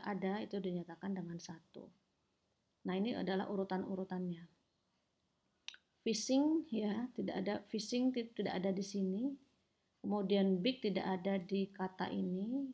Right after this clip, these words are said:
kemudian sound tidak ada di kata ini, yang ada yaitu player ya. Player, maka di sini player tuh di urutan yang keempat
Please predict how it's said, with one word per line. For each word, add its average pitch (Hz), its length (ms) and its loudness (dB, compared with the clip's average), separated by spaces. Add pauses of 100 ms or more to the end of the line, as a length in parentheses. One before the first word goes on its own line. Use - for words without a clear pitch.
kemudian 196 400 0
sound 208 320 -2
tidak 190 240 -4
ada 185 80 -4
di 190 80 -8
kata - 240 -10
ini, 220 560 0
yang 214 160 -2
ada 214 240 -4
yaitu 220 320 -4
player 196 400 0
ya. 180 240 -2 (800)
Player, 208 320 2
maka 226 320 0
di 226 80 -2
sini 254 240 0
player 220 400 -4
tuh 254 160 -4
di 214 160 -4 (560)
urutan 202 400 0
yang 190 160 0
keempat 208 480 -2